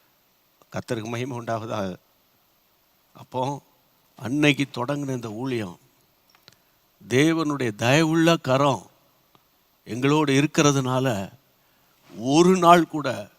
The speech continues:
இந்த மினிஸ்ட்ரியை சாத்தான் தடை பண்ண விடல கர்த்தர்.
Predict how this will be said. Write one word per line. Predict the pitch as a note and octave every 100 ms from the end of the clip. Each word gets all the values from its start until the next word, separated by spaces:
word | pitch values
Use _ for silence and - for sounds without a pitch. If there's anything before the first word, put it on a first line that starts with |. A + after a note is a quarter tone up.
| _ _ _
இந்த | A2 A#2
மினிஸ்ட்ரியை | G#2+ A#2 C3+ - A#2 A#2+ A#2 G#2+ B2+ _ _ _ _ _ _ - -
சாத்தான் | A#2+ - A#2+ G#2
தடை | A2 B2+ C3
பண்ண | A#2+ A2+
விடல | G2+ A2+ C#3 C#3+ A2 F2+
கர்த்தர். | A2+ - - F#2+ -